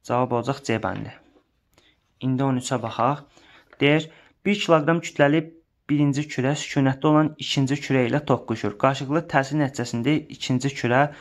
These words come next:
modulca iki, e, ikinci kürə modulca birinci kürənin təcilindən üç dəfə kiçik təcillə hərəkət edir. İkinci kürənin kütləsini tapın. Üç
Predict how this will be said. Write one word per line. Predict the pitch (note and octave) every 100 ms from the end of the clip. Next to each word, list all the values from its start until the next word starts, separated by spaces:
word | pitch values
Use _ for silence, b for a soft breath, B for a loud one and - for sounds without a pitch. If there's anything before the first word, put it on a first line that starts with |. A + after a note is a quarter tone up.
| B -
modulca | D3 C#3 B2 A2+ C#3+ D#3+
iki, | D#3 - - - -
e, | - - _ _ _ _ -
ikinci | - C#3+ D3+ D#3+
kürə | - C#3 E3+ D#3 A#2 B B -
modulca | D3+ E3 D3 B2 D#3+ E3+ E3
birinci | C#3+ C#3 C#3+ D3+
kürənin | C3+ C3 B2+ B2+ -
təcilindən | C3 B2+ A#2+ B2+ D#3 D#3+
üç | D3+ -
dəfə | C3 C3
kiçik | C3 - C3+ -
təcillə | G2+ G#2 G2+ G2
hərəkət | G#2 G2+ G#2
edir. | G2+ - B B
İkinci | - - C#3+ D#3+ D#3+
kürənin | C#3+ C#3 D3
kütləsini | D3+ - B2 - C#3
tapın. | B2+ - - B B B -
Üç | G#3